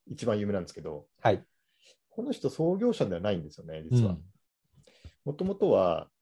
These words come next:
Speaker 1: えっと、三人のね、創業者がいて、その人たちがシアトルに一号店を開いたのが最初なんですよね。
Speaker 2: はい。
Speaker 1: まあ、この一号店はね、実はあの、まだあるんですけどね。非常に小さいお店が。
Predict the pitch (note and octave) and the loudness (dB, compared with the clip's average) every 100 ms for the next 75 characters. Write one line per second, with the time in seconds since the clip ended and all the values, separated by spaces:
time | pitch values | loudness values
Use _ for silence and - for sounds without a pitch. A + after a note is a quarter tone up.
0 | _ _ - - - D3+ E3+ F3+ E3+ F#2+ | _ _ -12 -12 -4 2 4 4 2 0
1 | D#2+ D#2 - A2 A2 G#2+ F#2+ D#2 D#2 - | -4 -6 0 2 4 0 -2 -8 -8 0
2 | G#2 E2+ D3+ C#3+ D3 D3 C3+ B2+ - D3 | 0 0 -6 -4 -2 -2 0 0 4 4
3 | B2+ F#2 E2+ E2+ A2 G2+ F#2+ D#2 D#2 D#2+ | 4 0 -4 -6 -2 -2 -2 -8 -10 -12
4 | - G2+ F2+ A#2+ B2 - F2 E2 D#2+ C#2+ | -6 -4 -2 0 0 -2 -6 -8 -10 -12
5 | _ _ - F2 F2 F#2 F#2 - _ - | _ _ -16 -14 -12 -12 -12 -14 _ -4
6 | G2 - _ _ _ _ _ _ - - | -4 -4 _ _ _ _ _ _ -4 0
7 | E3+ D3+ F#3 E3+ F2+ D#2+ D#2+ - F#2+ E2+ | 0 2 4 4 2 0 -8 -4 -2 -2
8 | D#2 D#2+ D#2+ - _ _ _ - A#2+ F#2 | -6 -10 -12 -14 _ _ _ 0 2 2
9 | F#2 E2 D2 - - E2+ F2 - _ _ | 0 -6 -12 -20 -18 -12 -12 -14 _ _
10 | _ _ - - F2+ - F#2+ F2 E2 D2 | _ _ -16 -10 -10 -10 -12 -8 -10 -10
11 | _ _ _ - E2+ - - | _ _ _ -16 -16 -12 -12